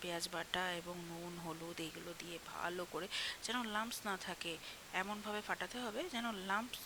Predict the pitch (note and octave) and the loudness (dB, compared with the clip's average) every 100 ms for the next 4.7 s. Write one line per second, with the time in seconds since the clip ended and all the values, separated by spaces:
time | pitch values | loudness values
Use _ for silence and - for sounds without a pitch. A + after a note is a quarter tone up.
0 | - F#3 D#3+ D3 E3+ E3 E3+ F#3 G#3 - | -2 0 4 6 6 4 2 -2 -2 -2
1 | B3+ D4 F#3 F3 F3+ F3+ F3 D3+ F#3 - | -2 2 4 4 4 2 0 0 0 0
2 | D#3+ E3 - G#3 A3 A3+ A#3+ A#3 A#3+ G#3 | -2 -2 2 2 2 0 0 0 2 4
3 | G#3+ G#3+ A3+ - F#3+ G3 F3+ E3 E3+ E3+ | 4 2 0 0 2 2 4 4 4 2
4 | - D#3 D3+ C3+ C3+ G2+ | 4 2 4 0 0 -2